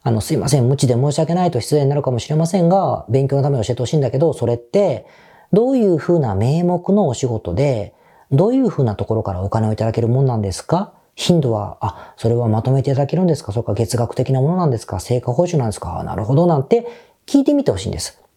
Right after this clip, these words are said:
そうすると、よっぽどあなたが、あの、怪しいと思われていなければですね、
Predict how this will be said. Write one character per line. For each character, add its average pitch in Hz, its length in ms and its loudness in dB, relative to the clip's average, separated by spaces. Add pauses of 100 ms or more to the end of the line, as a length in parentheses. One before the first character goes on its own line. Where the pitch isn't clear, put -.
(120)
そ 254 140 0
う 233 60 -4
す - 80 0
る 247 100 2
と、 247 160 2
よ 165 120 2
っ 180 60 -4
ぽ 285 120 0
ど 269 80 -2
あ 208 80 2
な 254 120 2
た 175 120 0
が、 90 260 -8 (420)
あ 110 140 0
の、 107 440 -2 (640)
怪 170 200 2
し 175 160 2
い 123 80 -2
と 95 80 -2
思 120 120 2
わ 147 60 0
れ 120 80 -2
て - 80 -4
い 110 40 0
な 113 100 2
け 117 100 -4
れ 98 120 -4
ば 80 80 -6
で 85 80 -8
す - 120 -14
ね、 95 280 -10